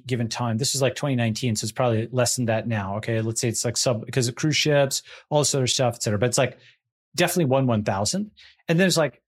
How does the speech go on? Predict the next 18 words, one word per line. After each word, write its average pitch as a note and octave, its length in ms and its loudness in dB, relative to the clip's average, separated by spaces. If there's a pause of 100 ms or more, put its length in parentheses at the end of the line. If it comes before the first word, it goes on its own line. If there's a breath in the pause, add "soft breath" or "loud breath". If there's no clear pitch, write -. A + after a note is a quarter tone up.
maybe E3 240 2
ten F3 260 0
people E3+ 340 -2
who B2 100 0
are B2+ 100 2
in A2 100 0
space - 380 -2
right F#2+ 160 -8
now, - 160 -18 (480)
right? A2+ 240 0
If A#2 100 -4
you A#2 80 0
include A2+ 260 -2
the A2+ 40 0
International A2+ 480 -2
Space A2 260 -4
Station, - 320 -8
right? A#2 200 -2